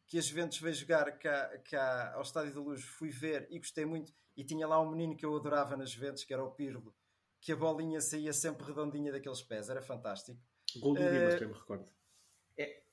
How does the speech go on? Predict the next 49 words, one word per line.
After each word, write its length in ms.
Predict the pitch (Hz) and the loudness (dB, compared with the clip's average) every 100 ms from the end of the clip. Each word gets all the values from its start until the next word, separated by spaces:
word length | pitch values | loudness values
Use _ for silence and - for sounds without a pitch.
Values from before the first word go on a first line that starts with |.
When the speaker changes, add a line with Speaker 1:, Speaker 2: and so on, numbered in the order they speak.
| _ | _
Speaker 3:
era 160 | 170 175 | 10 12
isso 200 | 196 - | 12 10
que 60 | |
eu 40 | 208 | 8
ia 100 | 196 | 8
dizer. 680 | 202 190 185 151 123 - - | 8 8 8 8 2 -4 2
Esse 240 | 156 156 175 | 4 6 8
jogo 180 | 180 | 6
fomos 280 | 180 190 175 | 6 2 4
vê-lo 240 | 165 180 185 | 6 8 6
juntos, 540 | 170 170 - - - | 2 0 0 -6 -8
penso 320 | 151 143 - | -2 -2 2
eu, 220 | 160 143 - | 2 4 2
não 100 | 160 | 2
Speaker 1:
Sim, 100 | 160 | 6
Speaker 3:
foi? 100 | 147 | 6
Speaker 1:
sim, 220 | 170 190 | 4 -2
sim, 200 | - 170 | -6 -2
sim, 200 | 196 208 | 0 0
Diogo, 220 | 185 127 | 0 -2
foi, 160 | - 180 | -4 -6
foi, 180 | 156 165 | -6 -6
foi. 200 | 147 160 _ | -8 -10 _
Speaker 3:
Numa 200 | - 185 | 0 10
altura 280 | 196 196 208 | 10 12 8
em 60 | 214 | 10
que 60 | |
até 160 | 233 226 | 8 8
o 40 | |
Benfica 640 | 214 208 226 202 247 240 240 | 6 4 4 6 12 12 10
chegou 280 | 233 208 165 | 4 4 4
longe 240 | 170 170 | 4 2
na 80 | 160 | 2
Liga 220 | 151 143 | 2 4
Europa. 200 | 151 - | 2 2
Foi 120 | 370 | 4
o 180 | 427 202 | 6 6
ano 140 | 190 190 | 4 2
em 60 | |
que 60 | 185 | 2
foi 100 | 151 | 0
à 100 | 123 | 2
final? 100 | 143 | 8
Speaker 1:
Foi 80 | 170 | 8
à 100 | 156 | 8
final, 500 | 151 139 208 - _ _ | 6 2 2 -2 _ _
foi 160 | - 120 | -2 -2
à 80 | |
final. 480 | 117 110 107 147 - | -2 -6 -6 -8 -14